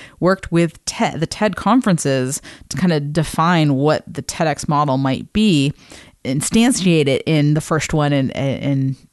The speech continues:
at U S C. And I actually, before we did that, I had talked to a colleague who shall remain nameless. Uh, he had his own conference, actually, and I had talked to him about this idea that, you know, we wanted to propose this idea to ted. He's like, "Don't work with ted. You should create your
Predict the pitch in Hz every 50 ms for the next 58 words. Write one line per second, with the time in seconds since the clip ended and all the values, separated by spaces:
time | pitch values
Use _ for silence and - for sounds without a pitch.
0 | _ 147 139 85 143 151 143 135 139 - - 151 143 143 139 - - - - -
1 | - - - _ _ 175 170 170 165 160 160 151 - - _ _ _ _ _ _
2 | _ _ 170 202 233 247 - - - 247 214 185 147 160 165 151 - - 208 214
3 | 247 285 254 254 233 170 175 165 156 139 101 107 123 - - - 170 170 175 170
4 | 165 196 190 214 208 - - 214 190 156 123 156 - - - 151 151 143 143 151
5 | 143 143 156 156 - _ _ - 156 175 - - - 160 170 185 214 277 277 247
6 | 240 240 233 208 190 175 185 - - - - - - - - - - - 170 165
7 | 156 165 - 240 262 294 285 247 220 202 180 175 180 190 175 156 147 147 - 92
8 | 117 139 - - - 151 - - 151 143 143 139 - 131 160 160 156 170 170 170
9 | 220 247 262 - 269 185 160 147 - - - 170 156 - 156 165 180 277 370 330
10 | 233 170 156 143 120 143 151 151 156 156 160 175 180 190 196 180 170 - 175 -
11 | - 180 202 262 311 302 220 185 165 170 151 160 165 170 170 143 143 - - -
12 | 247 240 196 160 - - - - _ 254 247 247 233 160 208 208 202 - 196 190
13 | - 196 202 196 175 175 196 - 175 160 - - 175 - 156 160 -